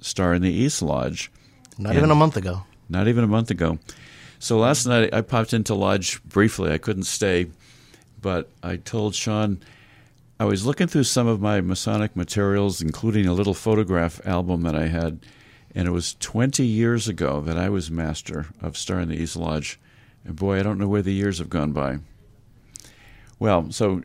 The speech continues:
Speaker 1: um, Sean, you are also a financial planner in our community.
Speaker 2: I am.
Speaker 1: And, and do you work for yourself?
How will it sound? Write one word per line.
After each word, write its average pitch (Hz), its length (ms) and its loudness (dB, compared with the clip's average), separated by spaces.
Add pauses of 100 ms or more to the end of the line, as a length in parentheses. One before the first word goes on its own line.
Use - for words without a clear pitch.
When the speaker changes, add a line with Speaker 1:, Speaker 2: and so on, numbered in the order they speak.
Speaker 1:
um, 92 300 2
Sean, 117 440 2
you 123 200 4
are 110 120 6
also 104 500 2 (100)
a 92 320 4
financial 101 560 0
planner 113 580 0
in 90 160 0
our 80 120 2
community. 90 640 -2 (640)
Speaker 2:
I 107 120 0
am. 101 260 2 (140)
Speaker 1:
And, 92 180 -2
and 95 120 -4
do 95 60 2
you 98 100 6
work 110 160 4
for - 100 -10
yourself? 110 640 0